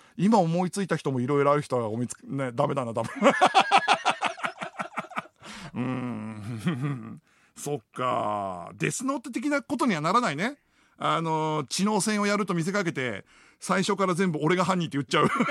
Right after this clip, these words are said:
<laughs> で、おなじみの、バカデスノートでおなじみの。デスノートみたいなことはなんないね。そうだよね。日本人のプロデューサーの人って原作分かってるはずだからね。いや、まあ、楽しみだね。ど-、怖いけどね。怖いけど、うん。ムクロとかまでは出ないでしょ、多分。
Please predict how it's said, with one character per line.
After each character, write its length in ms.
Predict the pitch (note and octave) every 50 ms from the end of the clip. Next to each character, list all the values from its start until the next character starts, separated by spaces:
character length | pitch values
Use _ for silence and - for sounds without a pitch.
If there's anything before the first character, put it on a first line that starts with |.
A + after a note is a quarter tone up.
| C#4+ E4 -
<laughs> 280 | - D4 C#4 - - -
で、 60 | G#3
お 140 | F#3+ F#3 G3+
な 120 | G#3 G#3+
じ 120 | F3+ F3+ G#3+
み 100 | G#3 G3+
の、 280 | G3+ G3+ G3 F#3+ - - - - - - -
バ 120 | - F3+ F3+
カ 120 | - G#3+
デ 100 | F#3+ G#3+
ス 120 | - A3 A#3
ノ 120 | A#3 A3
ー 20 |
ト 120 | F#3+ F#3+ E3
で 60 | E3
お 60 | D#3
な 120 | E3+ E3+ D#3
じ 120 | C#3+ F#3
み 80 | E3+ D#3+
の。 240 | D#3 E3 D3+ C#3 - _ _ F#3
デ 80 | F3+
ス 60 | E3+ G#3
ノ 60 | C4
ー 40 | C#4+
ト 60 | D4
み 80 | A#3+ G#3
た 80 | A#3
い 20 | A3
な 60 | F#3+
こ 60 | F#3
と 60 | D#3+
は 60 | D#3
な 160 | E3+ G#3+ B3 B3
ん 60 | A3+
な 100 | F#3+ D#3
い 60 | D#3
ね。 180 | F3+ G#3+ A#3 - _ _ _ _ _ _ _ _ _ _ _ _
そ 140 | - D4
う 20 | F4
だ 80 | -
よ 60 | D#3 C3+
ね。 100 | B2+ C#3
日 120 | E3+ F#3+
本 180 | - - D#4+ F#4
人 120 | F#4 C#4+
の 60 | F#3
プ 100 | D#3 G3+
ロ 60 | G#3 G#3
デ 40 | G#3+
ュ 40 |
ー 20 | G3
サ 60 | A3
ー 20 | A3
の 40 | A3
人 120 | F#3 F#3
っ 20 | D3
て 100 | B2+ E3+
原 140 | G#3+ A#3+ A3
作 180 | B3 G#3+ A3
分 120 | G3 F#3+ G#3
か 120 | - F4+
っ 40 | -
て 80 | -
る 60 | - -
は 60 | D3
ず 60 | B2+
だ 60 | C3 A2+
か 80 | G2+
ら 80 | E2 F2
ね。 240 | A2+ D3 F#3 F#3+ - _ _ _ _ _ _ _ _ _ _ -
い 80 | -
や、 160 | B2 C#3+ C3+ C3+
ま 120 | C#3 B2+
あ、 120 | - - D#3
楽 140 | F#3 B3+ D4+
し 160 | - - F4
み 60 | C4
だ 60 | B2
ね。 60 | A2+ G2
ど-、 200 | G#2+ A2 D#3+ F#3+ - - -
怖 240 | - F#3 A3 F4+ F#4+
い 60 | E4
け 100 | G#3 C#3
ど 100 | G2 F#2
ね。 220 | G2 A#2 C3+ C3 - _ _ _ _ _ _
怖 340 | - - - A3+ A#3 B3+ C4
い 100 | C4+ A#3+
け 160 | - - E3
ど、 360 | - B2+ B2 A2+ G2+ - - - -
う 40 | A2+
ん。 180 | G#2+ - - - _ _ _ _ _
ム 200 | D3+ E3 G3 G3
ク 140 | - G4+ G4+
ロ 100 | A#4 A4+
と 100 | A4+ A#4
か 100 | G#4+ G4+
ま 60 | D4+
で 80 | D3 B2
は 40 |
出 100 | A2+ C3+
な 80 | C3+ A2+
い 20 | G2
で 60 | -
し 60 | -
ょ、 40 | C3
多 100 | B2+ G2+
分。 140 | - -